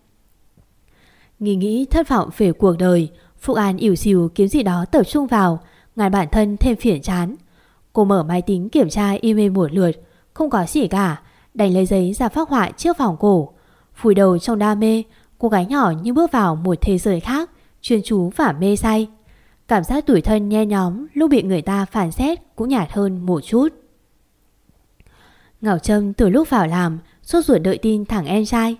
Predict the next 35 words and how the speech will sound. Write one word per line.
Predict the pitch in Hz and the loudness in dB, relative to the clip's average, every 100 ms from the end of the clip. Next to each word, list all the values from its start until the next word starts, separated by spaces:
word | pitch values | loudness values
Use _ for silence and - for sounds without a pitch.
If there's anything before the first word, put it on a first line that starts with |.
| _ | _
mà | 220 175 | -4 -2
không | - 294 | -2 -2
dám | 240 180 | -2 -2
gọi. | 269 254 - - _ _ _ | 2 0 0 -12 _ _ _
Sự | - 240 | -6 -2
nóng | 190 196 | -2 -2
nảy | 294 185 | -2 -2
hỏi | - - | -2 -4
thăm | 147 214 214 | -2 -4 -4
không | 208 247 220 | -2 -2 2
đủ | 202 | 0
lúc, | 185 330 - _ _ - | 2 0 -2 _ _ -12
vô | 311 | -6
tình | 311 233 160 | -2 -2 -2
phá | 202 | -4
hỏng | 196 302 175 | -2 -2 -2
kế | 156 196 | -2 0
hoạch | 208 190 | 0 0
hoàn | 196 | -2
hảo | 175 208 160 151 | 0 0 0 -2
mình | 190 175 | -4 -2
giải | 196 151 | -2 -2
công | 208 202 | -2 -2
sắp | 185 330 | -2 -4
đặt. | 285 214 143 - _ _ _ _ _ | 0 0 -2 -12 _ _ _ _ _
Lúc | 247 269 | 0 2
bấy | 190 170 | 2 0
giờ, | 262 196 165 - _ _ | 2 2 0 -6 _ _
nhận | 226 | -2
được | 214 185 | 0 0
tin | 226 285 | 0 0
nhắn | 214 180 | 0 -2
phát | 202 294 339 | -4 -6 2
gửi | 262 160 | 2 4
đến, | 180 180 | 0 -2